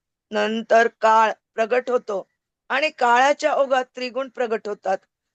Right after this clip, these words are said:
स्वभाव म्हणजेच तीन गुणांचे प्रगटीकरण होय. त्रिगुणांचे नंतर क्रियांमध्ये परिवर्तन होते.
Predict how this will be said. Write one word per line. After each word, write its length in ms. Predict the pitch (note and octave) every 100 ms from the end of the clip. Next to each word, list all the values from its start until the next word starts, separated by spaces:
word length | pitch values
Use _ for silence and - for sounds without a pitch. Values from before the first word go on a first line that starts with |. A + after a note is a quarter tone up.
| _
स्वभाव 600 | - C4 C4+ D4 C4+ B3+ C4
म्हणजेच 400 | C4 C#4 C4+ C#4
तीन 240 | - C#4 D4
गुणांचे 480 | C4 C4 B3+ B3+ B3+
प्रगटीकरण 760 | - A3+ A3+ - A#3 A3 A3 F#3+
होय. 160 | G#3 F#3+ _ _ _ _ _ _ _ _ -
त्रिगुणांचे 720 | A3+ A#3+ A3 A3+ A#3 A#3 A#3
नंतर 420 | A3+ A3+ A3+ B3 B3
क्रियांमध्ये 500 | A#3+ A#3+ C4 C#4 C#4
परिवर्तन 680 | - B3+ C4 C#4+ C#4+ C#4+ B3+
होते. 300 | A3+ G3